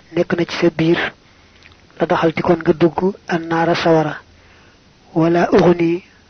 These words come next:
te duma jariñ, mooy duma mën a fekk, an ki, walif yow, minallahi, ci Yàlla, shay'an, dara." Mu nekk bokk na ci li nga xamee ne jëw bon na lool. Soxna Aïcha daa ma sa wax loo xam ne boo ko dee seet day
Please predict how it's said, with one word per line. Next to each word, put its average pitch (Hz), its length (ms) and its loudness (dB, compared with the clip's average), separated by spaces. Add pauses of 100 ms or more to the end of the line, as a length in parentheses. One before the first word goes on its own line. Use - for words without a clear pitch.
(400)
te - 120 -2
duma 160 220 2
jariñ, 165 240 2 (800)
mooy 156 100 -4
duma 170 240 6
mën 175 60 2
a - 20 2
fekk, - 220 0 (1080)
an 175 100 -2 (100)
ki, - 220 -2
walif 180 340 2
yow, 175 220 4 (380)
minallahi, 165 460 0
ci - 120 -4
Yàlla, 165 320 0 (200)
shay'an, 202 420 0
dara." 160 280 -4 (2000)
Mu - 60 -20
nekk 156 220 -6
bokk 175 220 0
na 175 80 0
ci - 100 -6
li 175 100 0
nga 180 120 0
xamee 170 260 -2
ne 175 160 -2
jëw 175 200 6
bon 175 200 2
na 175 80 -2
lool. 214 380 6 (1160)
Soxna 175 440 0
Aïcha 180 360 0 (1040)
daa 165 160 -2
ma 175 80 0
sa 180 140 2
wax 165 100 2
loo 175 140 6
xam 175 160 -2
ne 175 80 0
boo 175 160 4
ko 185 120 0
dee 175 120 2
seet 170 260 0
day 180 140 4